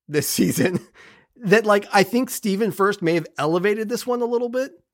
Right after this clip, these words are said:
or maybe J M S just got, got a, like, a harebrained great idea and really, like,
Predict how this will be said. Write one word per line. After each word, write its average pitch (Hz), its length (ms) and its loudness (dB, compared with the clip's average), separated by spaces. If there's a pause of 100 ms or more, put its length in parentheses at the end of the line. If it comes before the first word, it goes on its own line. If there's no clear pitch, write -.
(320)
or 202 160 4
maybe 202 320 2
J 175 260 2
M 165 100 4
S 165 160 4
just - 200 -2
got, - 260 -2
got 156 220 2
a, 151 60 0
like, 143 220 -2
a 110 120 -10
harebrained 151 640 0
great 123 280 -2
idea 123 500 -2
and 120 180 -6
really, 127 260 0
like, 123 340 -2